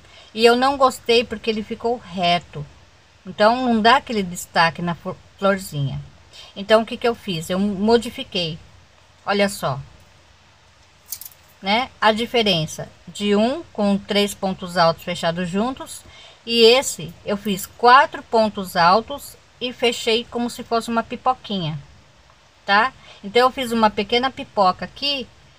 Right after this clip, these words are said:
que ficou bem melhor, né? Eu acho, na minha opinião. E ele não se solta, né?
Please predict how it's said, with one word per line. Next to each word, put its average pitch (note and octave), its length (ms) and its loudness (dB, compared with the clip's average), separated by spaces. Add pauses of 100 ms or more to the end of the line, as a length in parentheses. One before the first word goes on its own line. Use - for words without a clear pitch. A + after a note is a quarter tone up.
(260)
que A#3+ 100 -10
ficou A#3+ 200 0
bem A#3 320 6
melhor, A#3+ 520 4 (760)
né? G3 320 -2 (680)
Eu A3 240 2
acho, D3+ 460 2
na F3+ 160 -4
minha G3+ 180 0
opinião. A3 560 0 (360)
E A#3 100 -2
ele C4 340 6
não C#4 200 2
se D#4 160 -8
solta, E3+ 520 0
né? G#3+ 320 0